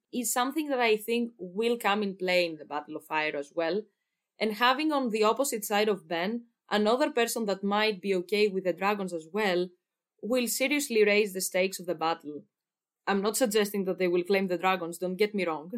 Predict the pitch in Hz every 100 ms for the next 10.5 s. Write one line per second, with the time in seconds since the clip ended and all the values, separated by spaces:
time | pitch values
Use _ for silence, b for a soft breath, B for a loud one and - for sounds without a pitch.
0 | 220 208 208 _ _ _ _ _ _ 226
1 | 233 226 269 381 392 302 294 285 226 220
2 | 196 247 247 220 196 190 185 208 285 277
3 | 214 226 - _ - 294 311 403 277 277
4 | 269 208 208 220 _ _ _ 185 214 190
5 | 233 254 240 - _ - 233 226 240 -
6 | 160 - - _ - 202 196 220 233 226
7 | 190 208 - 147 - - _ _ 196 240
8 | 285 330 294 262 262 262 240 247 233 233
9 | 202 202 226 220 208 220 214 202 170 175
10 | 247 262 214 165 185